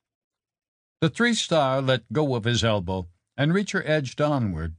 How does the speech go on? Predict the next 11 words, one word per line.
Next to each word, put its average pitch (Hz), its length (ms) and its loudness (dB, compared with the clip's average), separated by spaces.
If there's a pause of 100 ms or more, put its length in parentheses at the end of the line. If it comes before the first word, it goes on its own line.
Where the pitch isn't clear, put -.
(160)
to 135 120 0
the 127 140 2
door 123 580 -2
and 127 380 0
through 143 320 0
it 165 100 -4
and 143 160 0
out 180 220 0
to 139 200 0
a 113 60 0
corridor 90 680 -2